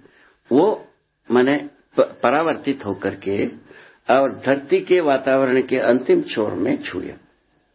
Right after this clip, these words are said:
कितना है वो ताप? सूर्य के अंतिम, वातावरण के अंतिम छोर में जो ताप का जो अनुपात था, उतना ही अनुपात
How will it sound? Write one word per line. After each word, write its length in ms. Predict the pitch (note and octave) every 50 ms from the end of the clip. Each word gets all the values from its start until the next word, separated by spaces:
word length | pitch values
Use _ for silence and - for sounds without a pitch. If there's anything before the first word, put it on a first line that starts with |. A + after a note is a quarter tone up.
| _ _ - - - - - - _ _ _ _ _ -
कितना 320 | C#3+ C#3+ - - E3 E3+
है 180 | D#3+ F3 E3+ E3
वो 160 | D#3+ E3+ E3+
ताप? 400 | E3 - E3 E3 G3 C#4+ - - _ _ _ _ _ _ _ _ _ _ _ _
सूर्य 420 | - - - D#3 E3 F#3 F#3+ F#3+ F#3
के 220 | F#3 - F#3 F#3
अंतिम, 720 | F#3+ - C#3+ C#3 C#3+ C#3 - E3 F3+ F3+ F3 D3+ D3 - - - _ -
वातावरण 580 | A#2 C3 C#3 C#3 D#3+ D#3+ D#3+ E3 D#3+ D#3 D#3 -
के 100 | D3+ D#3+
अंतिम 380 | D3+ C#3 C3 B2+ - D#3 E3 D3
छोर 240 | - C#3+ C3 B2+
में 280 | B2 C3 C#3+ D3 C#3 A2+
जो 220 | - A#2 C3+ D#3
ताप 420 | F#3 G3 - - B2+ B2 - - -
का 420 | - A2+ G#2+ G#2 G#2 - - _ _ _ _ _ _ _ _ -
जो 400 | F#2+ A2+ A#2+ A2 G#2+ G#2 G#2+ - -
अनुपात 440 | G#2+ A2 G2+ - C#3+ D#3+ - - -
था, 260 | - - D#2 - - _ - _ _ _ _ _ -
उतना 300 | - B2+ B2+ - - F3+
ही 160 | G#3+ G#3+ F#3 -
अनुपात 600 | C3+ B2+ A2+ G2 G#2+ G2+ G#2 G#2+ G#2+ - -